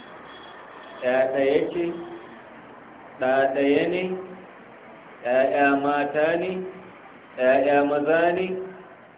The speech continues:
ko mace da namiji ne, ko maza da mata, duka suna sa baba ya gaji kashi ɗaya cikin kashi shida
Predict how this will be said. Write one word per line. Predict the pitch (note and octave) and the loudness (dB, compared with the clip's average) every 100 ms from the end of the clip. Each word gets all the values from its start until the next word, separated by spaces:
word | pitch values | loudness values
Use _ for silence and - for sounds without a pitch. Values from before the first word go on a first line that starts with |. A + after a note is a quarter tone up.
| - - | -20 -4
ko | D3 D3+ | 2 4
mace | D3+ C3+ - B2 | 4 0 -2 -2
da | A#2 A#2 | -2 -2
namiji | C3+ C3+ C#3 A#2+ A#2 | -2 -2 -2 -4 -4
ne, | A#2+ A#2 | -4 -4
ko | B2+ A#2+ | -4 -4
maza | A#2 A#2 B2 | -2 2 2
da | A#2+ F#2+ | 2 -2
mata, | G#2 G2+ G#2 A2+ F#2+ F#2 - | -4 -6 -4 -4 -4 -8 -10
duka | F#3 F#3 F#3 D3 D3 D3+ | -2 0 0 0 -2 -2
suna | D3 C#3 B2+ A#2 - - | -2 -2 0 0 -2 -6
sa | C#3+ C3+ | 0 2
baba | B2 - G#2+ G#2 G#2 C3+ C3+ C3+ - - - - - | 0 -2 -2 -2 0 0 0 -2 -10 -18 -20 -20 -18
ya | A#2+ A2 G#2+ | -8 -4 -2
gaji | G#2+ G#2 G#2 A#2 | 0 -2 -2 -6
kashi | A#2+ A#2+ A#2 G#2+ | -6 -6 -8 -8
ɗaya | B2 B2+ C3 B2+ - - - - - - - - - | 0 2 2 -2 -6 -14 -18 -20 -20 -20 -20 -20 -18
cikin | - B2 B2+ B2 | -14 -10 -8 -8
kashi | A#2+ B2+ B2 A#2+ A#2 A#2 | -6 -6 -6 -10 -10 -10
shida | A#2+ A#2+ A#2 A2+ A2+ | -8 -2 4 6 4